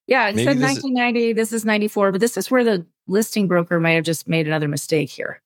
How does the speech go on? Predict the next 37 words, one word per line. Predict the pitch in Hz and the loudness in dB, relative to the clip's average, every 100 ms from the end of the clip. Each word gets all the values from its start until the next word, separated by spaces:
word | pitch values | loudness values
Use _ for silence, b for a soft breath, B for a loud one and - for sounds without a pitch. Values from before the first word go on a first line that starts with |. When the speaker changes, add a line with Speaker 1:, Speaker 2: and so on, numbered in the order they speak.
| _ | _
Speaker 2:
Yeah. | 95 98 87 87 B _ _ _ _ _ _ _ _ _ 104 | 2 4 2 -2 B _ _ _ _ _ _ _ _ _ 2
Levi | 135 226 214 | 2 4 2
Speaker 1:
So | |
Speaker 2:
here | 160 139 | 2 2
looks | 123 117 | 0 0
like | 113 113 | 0 -2
the | |
type | - 113 110 | 0 0 2
of | |
guy | 98 101 | 2 2
I | 98 | 2
would | 95 | 0
imagine | 90 90 92 92 87 76 | 0 -2 -2 -2 -2 -2
would | 95 98 95 | 0 2 2
move | 98 98 92 | 2 2 4
out | 90 78 - | 2 0 -2
to | 92 | -2
live | 85 90 87 | 0 0 0
the | |
good | 82 90 90 | 0 0 2
life | 95 101 - | 2 2 0
and | 90 | -2
be | 87 87 85 | 0 2 2
a | 82 | 2
real | 78 95 95 | 2 2 2
estate | 95 95 85 | 2 0 2
broker | 90 90 87 87 87 - | 0 2 0 2 0 0
and | 85 80 82 80 _ _ _ _ _ _ _ | 0 0 -2 -4 _ _ _ _ _ _ _
relative, | 92 92 95 90 92 - | 2 4 2 2 0 2
relevant | 95 98 95 95 82 - | 2 2 2 0 -2 -2
type | 95 90 | -2 0
thing. | - 107 104 82 | 0 0 0 -2
So, | - 71 80 87 _ | -4 -2 -4 -6 _
I | - | 0
don't | 107 | 2
know. | 147 110 - _ _ _ _ - | 2 0 -4 _ _ _ _ -2
Good, | 120 | -2